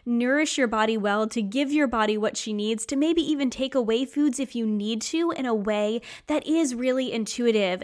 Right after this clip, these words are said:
and honoring to your body instead of restrictive. So today's episode is really a conversation. I came to Catherine with a handful of questions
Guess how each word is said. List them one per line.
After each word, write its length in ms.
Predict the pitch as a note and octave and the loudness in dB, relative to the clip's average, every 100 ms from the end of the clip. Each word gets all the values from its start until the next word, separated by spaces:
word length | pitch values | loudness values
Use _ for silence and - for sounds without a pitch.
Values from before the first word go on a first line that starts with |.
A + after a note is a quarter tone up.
| - | -2
and 240 | A#3 A3+ - | -2 0 0
honoring 580 | A3+ B3 B3 G#3 F#3+ - | 0 0 0 -2 -2 -6
to 140 | A3 | -4
your 100 | G#3 | -2
body 400 | G3+ F#3 F#3 F#3+ | -2 -2 -2 -4
instead 320 | A3 - A#3 | -4 -4 -2
of 160 | B3 A3 | -2 -2
restrictive. 640 | G#3 - F#3 - - - - - - - | -6 -6 -12 -12 -10 -10 -14 -16 -14 -12
So 220 | - F4+ | -2 2
today's 720 | E4+ - C4 A3+ C4+ D#4+ F#4+ - | 2 2 0 2 2 4 2 0
episode 640 | A3+ - A3 - A3 A3 - | -4 -2 -2 0 2 2 2
is 200 | C#4 G#3 | 0 0
really 500 | G3+ A#3+ C#4+ E4+ E4 | -2 0 0 0 -2
a 80 | C4 | -6
conversation. 840 | - A3 G3+ G3 - - - - G#3+ - - - - | -8 -6 -4 -4 -8 -10 -8 -8 -8 -12 -14 -12 2
I 140 | D4 | 4
came 300 | C#4 D#4 D4+ | 4 4 4
to 100 | D4+ | 2
Catherine 400 | C#4 B3 B3+ B3+ | 2 2 2 0
with 120 | B3 | 0
a 60 | A#3+ | -2
handful 420 | G3+ A#3+ A#3 A#3+ | -2 -4 -2 0
of 140 | A#3+ - | -2 -2
questions 760 | B3+ A#3+ - B3 A#3 A#3 A#3 | -2 0 -2 -2 0 0 -2